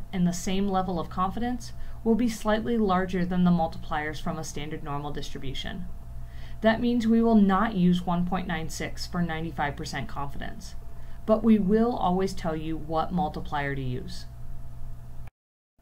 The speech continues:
The validity conditions for theoretical methods have not changed, so we will still check that the distribution of the sample is relatively symmetric,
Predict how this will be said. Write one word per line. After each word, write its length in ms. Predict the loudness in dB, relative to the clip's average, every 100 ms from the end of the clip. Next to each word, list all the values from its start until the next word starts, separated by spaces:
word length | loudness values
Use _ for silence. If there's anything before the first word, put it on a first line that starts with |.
| -12 -12 -12 -12 -10 -10 -6
The 140 | 2 2
validity 500 | 4 4 2 2 -2
conditions 540 | 0 2 2 0 0
for 200 | 0 0
theoretical 640 | 0 0 0 2 0 0 0
methods 440 | 0 0 -4 -6
have 300 | -6 0 0
not 240 | 0 -2 -4
changed, 540 | -6 -6 -8 -10 -8 -10 -10 -12 -10
so 200 | 0 4
we 220 | 6 4
will 120 | 4
still 360 | 0 -2 -4 -4
check 320 | 0 0 0
that 160 | -2 -2
the 200 | -4 -4 -6 -4
distribution 680 | -2 0 0 0 0 2
of 120 | 0 0
the 80 |
sample 420 | -2 -2 -4 -4 -4
is 200 | -4 -2
relatively 520 | -2 0 -2 -2 -2
symmetric, 560 | 0 0 0 -4 -6